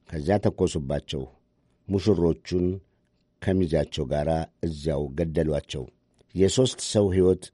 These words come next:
እንዲህ ነው ያለፈው። በመቀጠልም በከተማ ውስጥ ይሄዱ በነበሩ ሰዎች ላይ ተኩሰው በአጠቃላይ የአምስት ሰዎች ሕይወትን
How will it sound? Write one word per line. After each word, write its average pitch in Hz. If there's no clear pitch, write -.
እንዲህ 98
ነው 76
ያለፈው። 73
በመቀጠልም 90
በከተማ 90
ውስጥ 90
ይሄዱ 87
በነበሩ 80
ሰዎች 82
ላይ 80
ተኩሰው 90
በአጠቃላይ 95
የአምስት 95
ሰዎች 78
ሕይወትን 71